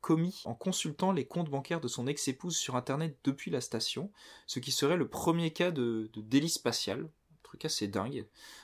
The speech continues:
Euh, on a aussi parlé de Christina Koch, elle, elle est actuellement sur l'I S S, et elle deviendra la femme qui a passé le plus de temps dans l'espace à son retour sur Terre en février deux mille vingt,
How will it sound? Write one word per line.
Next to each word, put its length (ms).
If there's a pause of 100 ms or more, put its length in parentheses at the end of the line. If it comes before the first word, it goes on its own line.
(140)
Euh, 520
on 140
a 60
aussi 180
parlé 240
de 420
Christina 440
Koch, 400
elle, 140
elle 120
est 40
actuellement 360
sur 160
l'I 100
S 140
S, 300 (560)
et 100
elle 260
deviendra 760
la 120
femme 300
qui 140
a 20
passé 240
le 80
plus 260
de 120
temps 140
dans 120
l'espace 400
à 40
son 180
retour 260
sur 160
Terre 160
en 60
février 360
deux 100
mille 180
vingt, 220